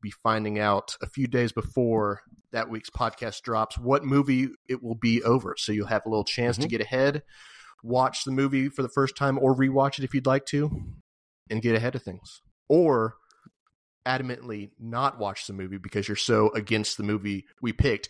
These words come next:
Speaker 1: which if you're so upset about the movie we picked, then just go give us a recommendation for a movie you wanna hear about.
Speaker 2: Exactly. G-, we would love a
Speaker 1: It is
Speaker 2: recommendation,
Speaker 1: literally a
Speaker 2: whether that
Speaker 1: win-win.
Speaker 2: is
Speaker 1: It is a win-win
Speaker 2: Yes.
Speaker 1: if you follow
Speaker 2: Mainly
Speaker 1: the
Speaker 2: on
Speaker 1: Twitter.
Speaker 2: social media,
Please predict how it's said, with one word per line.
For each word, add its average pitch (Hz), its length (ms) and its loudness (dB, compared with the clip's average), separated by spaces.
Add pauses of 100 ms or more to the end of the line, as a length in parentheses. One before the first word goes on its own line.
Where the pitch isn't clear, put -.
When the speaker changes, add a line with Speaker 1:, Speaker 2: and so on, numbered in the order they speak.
(160)
Speaker 1:
which 151 180 -2
if 131 60 -12
you're 123 100 -8
so 160 180 0
upset 151 300 2
about 117 160 0
the 113 60 -10
movie 120 240 -2
we 104 100 -4
picked, 110 300 -4
then 131 100 -2
just 127 180 -4
go 135 160 4
give 135 220 0
us 131 120 0
a 123 40 -2
recommendation 123 640 -2
for 123 120 0
a 120 40 0
movie 127 220 0
you 131 80 0
wanna 127 140 -2
hear 139 120 -2
about. - 340 -6
Speaker 2:
Exactly. 196 540 -4
G-, 147 300 -14 (300)
we 160 160 0
would 165 180 2
love 147 260 2
a 151 120 2
Speaker 1:
It 151 140 2
is 160 160 2
Speaker 2:
recommendation, 143 120 2
Speaker 1:
literally 214 240 6
a 175 40 4 (120)
Speaker 2:
whether 135 60 4
that 123 160 2
Speaker 1:
win-win. 139 180 4
Speaker 2:
is 101 220 -8 (100)
Speaker 1:
It 139 140 -2
is 143 100 2
a 131 80 2
win-win 127 540 4
Speaker 2:
Yes. 113 80 0
Speaker 1:
if - 120 -4
you 110 80 -2
follow 107 240 4
Speaker 2:
Mainly 254 220 6
Speaker 1:
the 254 60 2
Speaker 2:
on 214 80 6
Speaker 1:
Twitter. 196 100 -2
Speaker 2:
social 180 260 -4
media, 170 240 -8